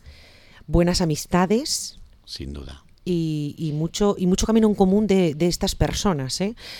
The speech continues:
Speaker 1: Por lo tanto, es una labor, mm, que no hay excusa. Y el gran esfuerzo, de todos modos, eh, yo tengo que decir, y es la realidad, la hace el franquiciado,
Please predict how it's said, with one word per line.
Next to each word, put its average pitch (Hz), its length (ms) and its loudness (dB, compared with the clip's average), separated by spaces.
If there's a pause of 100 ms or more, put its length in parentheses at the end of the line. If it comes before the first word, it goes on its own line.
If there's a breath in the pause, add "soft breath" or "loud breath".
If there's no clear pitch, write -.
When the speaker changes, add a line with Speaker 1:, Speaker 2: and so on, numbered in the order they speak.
(200 loud breath)
Speaker 1:
Por 190 140 8
lo 190 80 6
tanto, 170 400 2 (100)
es 196 200 0
una 175 160 2
labor, 160 420 2 (240)
mm, 147 500 -6 (320)
que 135 140 -4
no 143 180 0
hay 127 140 -2
excusa. 240 500 -6 (1500 soft breath)
Y 175 540 2
el 151 80 0
gran 175 140 2
esfuerzo, 180 520 0
de 160 200 -6
todos 165 240 -2
modos, 156 400 -2
eh, 143 440 -6
yo 160 260 0 (180)
tengo 160 180 4
que 170 100 2
decir, 156 420 0
y 139 160 -4
es 139 100 -2
la 147 160 -2
realidad, 143 640 0
la 135 120 -6
hace 143 120 -8
el 131 80 -4
franquiciado, 151 720 -2